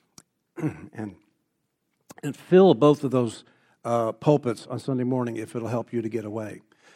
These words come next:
So last year in twenty twenty-two, I went over four different times,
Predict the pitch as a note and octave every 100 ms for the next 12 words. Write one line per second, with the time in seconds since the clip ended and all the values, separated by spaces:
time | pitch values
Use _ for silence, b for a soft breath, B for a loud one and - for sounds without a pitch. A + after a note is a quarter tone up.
0 | b b b - C#3+ B2+ B2+ D3 D#3+ D#3+
1 | - D3 C3+ B2 A#2 - C3+ B2+ - C3
2 | B2 - B2+ A#2+ A#2 A#2+ A2+ A2+ - A#2+
3 | A2+ G#2+ G#2 G#2+ F#2+ - -